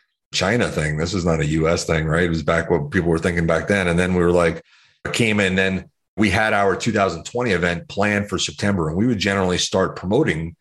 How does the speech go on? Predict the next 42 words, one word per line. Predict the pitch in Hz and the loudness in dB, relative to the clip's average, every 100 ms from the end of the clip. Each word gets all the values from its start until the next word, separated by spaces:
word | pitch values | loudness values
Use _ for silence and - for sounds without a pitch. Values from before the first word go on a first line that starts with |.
| _ _ - | _ _ -4
that | 87 80 82 - | 0 0 0 -4
in | 92 85 85 80 | -4 -4 -4 -2
January. | 104 127 101 73 71 - - | -2 0 0 -2 -4 -8 -4
And | 110 | 0
we | 135 | 2
did. | 147 160 | 2 0
We | 78 | 0
started | 82 101 101 101 | -2 0 0 0
promoting | 101 92 95 95 | 0 0 2 2
it. | 95 - - _ _ | 0 -2 -10 _ _
So | - | -6
January, | 73 95 98 92 92 | -2 0 0 2 0
February, | - 95 98 95 92 | 2 0 2 2 4
we're | 92 | 2
promoting | 87 - 87 87 87 | 0 -2 -2 0 0
it, | 87 85 | 0 -2
and | 82 | -4
things | 80 92 87 | -4 -4 -4
are | 87 | -4
starting | - 87 | -2 0
to | 85 | 0
get | 87 | 0
a | 85 | 2
little | 87 | 2
bit | 85 82 | 0 0
more | 85 | 0
dicey. | 82 85 87 82 87 82 | 0 0 0 0 0 0
And | 82 - - - | -2 -6 -18 -4
some | - 143 | 0 4
people | 147 135 | 4 4
are | |
signing | 117 127 120 117 | 4 2 2 2
up, | 113 107 | 2 2
but | 95 | 2
we | 90 90 | 2 -2
can | 92 | -6
see | - 113 | -2 2
that | 98 85 | 2 0
things | 98 90 | -4 -4
are | 85 | -6
slowing | - 95 85 80 | 0 2 4 2
down. | 85 85 85 | 2 2 0